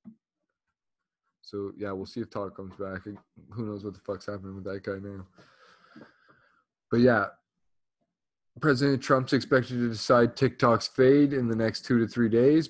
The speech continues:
ByteDance plans to I P O TikTok's global business. So C N B C really wanted to rush this out, had a typo even. And Walmart is expected to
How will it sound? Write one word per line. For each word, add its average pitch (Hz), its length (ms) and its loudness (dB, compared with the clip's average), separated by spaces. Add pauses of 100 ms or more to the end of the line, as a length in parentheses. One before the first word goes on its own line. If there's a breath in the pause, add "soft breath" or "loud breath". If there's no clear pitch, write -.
(420)
ByteDance 123 500 2 (500)
plans 120 420 2
to - 200 -2
I 117 160 4
P 120 240 2
O 117 120 4 (320)
TikTok's - 560 0
global 123 380 2
business. 151 580 2
So 107 280 -2
C - 180 -4
N 120 100 0
B 117 60 2
C 123 160 -2
really 120 220 4
wanted 117 220 0
to 107 80 -2
rush 110 260 -2
this - 160 -12
out, 120 320 -2
had 107 120 -4
a 98 40 -6
typo 113 400 -6
even. 113 240 -10 (540)
And 110 180 -4
Walmart 139 520 4
is 123 160 0
expected 123 580 -2
to 117 60 0